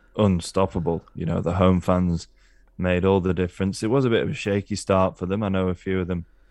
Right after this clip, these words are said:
voiced their concerns after games one and two especially,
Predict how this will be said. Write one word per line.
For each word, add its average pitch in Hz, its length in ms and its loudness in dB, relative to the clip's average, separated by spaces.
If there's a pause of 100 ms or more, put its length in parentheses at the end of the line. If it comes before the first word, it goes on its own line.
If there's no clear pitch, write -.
(200)
voiced 90 320 -2
their 92 80 -2
concerns 92 580 -2
after 90 460 -2
games 90 640 -4
one 92 200 -2
and 87 140 -4
two 90 180 -4
especially, 87 640 -6